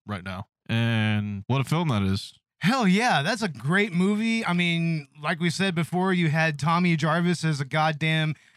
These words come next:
Speaker 2: like, Jason Bourne style
Speaker 1: Yeah.
Speaker 2: fighting master or whatever. <laughs>
Speaker 1: And young Corey Feldman
Speaker 2: Yeah, young,
Speaker 1: Jarvis.
Speaker 2: yeah, young Corey Feldman making another appearance.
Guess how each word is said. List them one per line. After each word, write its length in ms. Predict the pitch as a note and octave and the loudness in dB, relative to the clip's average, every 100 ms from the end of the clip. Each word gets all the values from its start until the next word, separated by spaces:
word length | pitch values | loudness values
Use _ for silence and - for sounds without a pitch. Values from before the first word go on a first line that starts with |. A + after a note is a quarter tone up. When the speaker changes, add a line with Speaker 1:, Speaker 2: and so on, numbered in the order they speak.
| _ | _
Speaker 2:
like, 220 | D3 C#3+ | -6 -2
Jason 380 | D#3 D#3 E3+ D#3+ | -2 -2 -2 -4
Bourne 320 | C#3+ D3+ E3 | -4 -4 -4
style 680 | - - D3 D#3 D#3 D3+ D3 | -4 -2 0 2 2 0 0
Speaker 1:
Yeah. 120 | G#2+ | 0
Speaker 2:
fighting 520 | D3+ D#3+ E3 E3 E3 D3+ | 2 0 0 0 0 0
master 480 | D#3 E3 - E3 | 0 0 0 2
or 220 | E3+ E3+ D#3+ | 4 4 4
whatever. 560 | E3 C#3 F3 F3+ F3+ - | 2 2 -2 -2 -6 -8
<laughs> 80 | - | -4
Speaker 1:
And 400 | A2 G#2+ G#2 G2+ - G#3 | 0 0 0 -4 -6 -6
young 280 | G#2+ A#2 G#2+ | -2 0 0
Corey 280 | - A#2+ G#2 | 0 0 0
Feldman 540 | - A#2 G#2 G2 G#2 - | 0 0 0 -2 -6 -6
Speaker 2:
Yeah, 100 | F3+ G3 | -4 -2
young, 80 | E3 | -2
Speaker 1:
Jarvis. 500 | A2+ A2 A2 - - - - | 0 0 0 -4 -12 -20 -10
Speaker 2:
yeah, 160 | F3+ F3+ | -4 0
young 260 | E3+ F3 | 0 0
Corey 240 | E3 F3 F3 | 0 0 0
Feldman 680 | E3+ E3+ E3+ E3+ E3+ E3+ D3+ | 0 0 0 0 0 -2 -2
making 360 | D#3 D3+ D#3 | -4 -2 -4
another 360 | D3+ D3+ D3+ D3+ | -2 -2 -2 -2
appearance. 580 | D3 D#3 D#3 E3+ - | -2 -2 -2 -6 -14